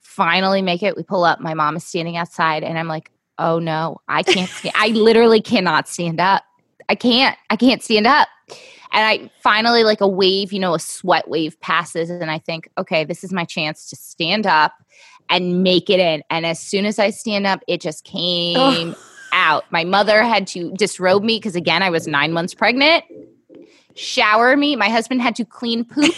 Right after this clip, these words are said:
Speaker 1: <laughs> out of the car. My poop. Humiliating. Horrible. Terrible.
Speaker 2: Oh, Ashley. <laughs>
Speaker 1: Ugh. Awful. All right. How about if you have a legendary story about your kid pooping? 'Cause I've got that too.
Speaker 2: Drink again.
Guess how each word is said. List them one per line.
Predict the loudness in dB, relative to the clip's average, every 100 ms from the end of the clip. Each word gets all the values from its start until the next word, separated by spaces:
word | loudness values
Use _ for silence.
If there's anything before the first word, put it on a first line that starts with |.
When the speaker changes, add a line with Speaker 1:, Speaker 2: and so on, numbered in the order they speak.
| -6
Speaker 1:
<laughs> | -2
out | 2 2 2
of | 0
the | 0
car. | -2 4 6 8 6 4 0
My | 2 4 6 4 2
poop. | 2 2 2 0 -8 -20 -20 -12 -12 -8 -10 -8 -12 _ -12 -12 _ _
Humiliating. | 0 2 2 2 2 0 -2 -6 -10 -8
Horrible. | 2 4 4 0 -4 -6 _ -14 -12 -10 -10 -4
Terrible. | 2 4 6
Speaker 2:
Oh, | 6
Ashley. | 6 6 4 4 4 4 6
<laughs> | 4 4 4 4 4
Speaker 1:
Ugh. | 6 6 6 2 -2 -4 -8 -8 -10 -12 -14 -20 _ _ _
Awful. | 2 4 4 2 2 2 -4 _ -20 -20 -4
All | 2
right. | 4 4
How | 4
about | 4
if | 4
you | 4
have | 4
a | 4
legendary | 2 2 2 2 2 2
story | 2 4
about | 4 4
your | 2
kid | 2 0 2
pooping? | -2 0 0 -2
'Cause | -2
I've | 0 2
got | 0 2
that | -2 -2
too. | 0 0 0 -4 _ -4
Speaker 2:
Drink | 2 2 2
again. | -2 2 4 6 6